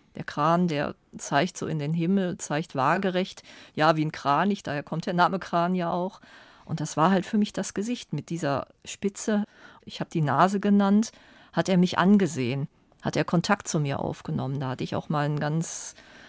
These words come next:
abenteuerlichen Traum <laughs> mit diesem Kran, dass er mich wirklich mit dieser Nase auch vehement angestupst hat und so auch Kontakt zu mir aufgenommen hat. Ganz vehement, weil ich mich am Anfang dagegen gewehrt habe.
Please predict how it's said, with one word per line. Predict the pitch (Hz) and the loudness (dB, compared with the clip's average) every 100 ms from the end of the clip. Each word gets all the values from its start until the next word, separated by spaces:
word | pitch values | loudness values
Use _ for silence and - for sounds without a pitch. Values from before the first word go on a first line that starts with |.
| - | -12
abenteuerlichen | - 165 175 156 156 151 151 156 | -4 2 2 4 2 2 0 -6
Traum | - 165 156 185 180 190 - _ _ - - | -4 -2 2 2 2 0 -6 _ _ -20 -20
<laughs> | - - - - _ | -20 -20 -20 -20 _
mit | - 165 | -8 -6
diesem | 170 175 | -2 -2
Kran, | - 165 165 180 | -2 -2 2 2
dass | 170 - | 0 -4
er | - | -6
mich | 151 - | -6 -2
wirklich | 160 - 175 160 | -4 -2 -4 -4
mit | - | -4
dieser | 156 147 | -2 0
Nase | 156 160 175 | 4 4 4
auch | - 151 - | 2 -2 -2
vehement | 170 165 160 156 - | 0 2 2 0 0
angestupst | 165 214 - 220 202 - - | 0 0 -2 -6 -6 -6 -6
hat | 185 185 - - | -4 -4 -8 -6
und | 156 - - - | -6 -6 -10 -10
so | 175 175 170 - | -8 -2 0 2
auch | 160 - _ - | -2 -4 _ -4
Kontakt | 185 175 175 - | 0 2 0 -2
zu | - | -6
mir | 139 - | -6 -6
aufgenommen | - - - - 175 | -8 -8 -6 -4 -4
hat. | - | -4
Ganz | 143 170 - | -2 -2 0
vehement, | 170 160 151 151 156 | 0 0 -2 -4 -6
weil | - 202 | -8 -10
ich | - - | -12 -10
mich | - - | -8 -6
am | 156 | -4
Anfang | - 160 170 165 | -2 -2 -2 -2
dagegen | 160 165 170 | 0 0 2
gewehrt | 160 147 143 156 - | 2 2 2 0 -2
habe. | - - - | -2 -2 -4